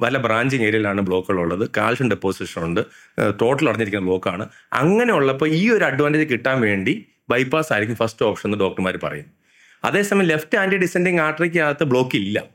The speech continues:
എന്നിരിക്കട്ടെ, എൽ എ ഡിക്കകത്ത് ബ്ലോക്ക് ഇല്ല, അല്ലെങ്കിൽ എൽ എ ഡിക്കകത്തുള്ള ബ്ലോക്ക് നമുക്ക് ഗ്രാഫ്റ്റ് വെച്ച് മാറ്റാൻ പറ്റുന്ന ബ്ലോക്ക് അല്ല എന്നിരിക്കട്ടെ, അങ്ങനെയുള്ള രോഗിക്ക് ബൈപ്പാസിലിട്ട് വിടുന്നതിൽ അർത്ഥമില്ല. അങ്ങനെയുള്ള രോഗിക്ക് നമുക്ക് പക്ഷേ മറ്റേ ബ്ലോക്കുകൾ മാറ്റാനായിട്ട്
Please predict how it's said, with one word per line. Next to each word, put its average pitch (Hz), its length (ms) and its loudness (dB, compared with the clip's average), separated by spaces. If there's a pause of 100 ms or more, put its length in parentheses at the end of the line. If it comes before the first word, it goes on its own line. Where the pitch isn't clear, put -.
(340)
എന്നിരിക്കട്ടെ, 90 720 -2
എൽ 143 180 0
എ 190 40 0
ഡിക്കകത്ത് 170 260 -2
ബ്ലോക്ക് 135 340 0
ഇല്ല, 143 160 0
അല്ലെങ്കിൽ 135 300 0
എൽ 143 140 0
എ 170 60 0
ഡിക്കകത്തുള്ള 143 460 -2
ബ്ലോക്ക് 117 340 0
നമുക്ക് 117 540 -2
ഗ്രാഫ്റ്റ് 127 400 0
വെച്ച് 127 300 -2
മാറ്റാൻ 113 380 -2
പറ്റുന്ന 107 200 -2
ബ്ലോക്ക് 101 220 0
അല്ല 98 160 -2
എന്നിരിക്കട്ടെ, 85 380 -4 (320)
അങ്ങനെയുള്ള 220 560 2
രോഗിക്ക് 180 600 0
ബൈപ്പാസിലിട്ട് 156 600 0
വിടുന്നതിൽ 127 240 2
അർത്ഥമില്ല. 80 500 -2 (500)
അങ്ങനെയുള്ള 185 440 2
രോഗിക്ക് 160 340 2
നമുക്ക് 151 280 0
പക്ഷേ 156 200 -2
മറ്റേ 165 280 -2
ബ്ലോക്കുകൾ 147 560 2
മാറ്റാനായിട്ട് 127 1000 -2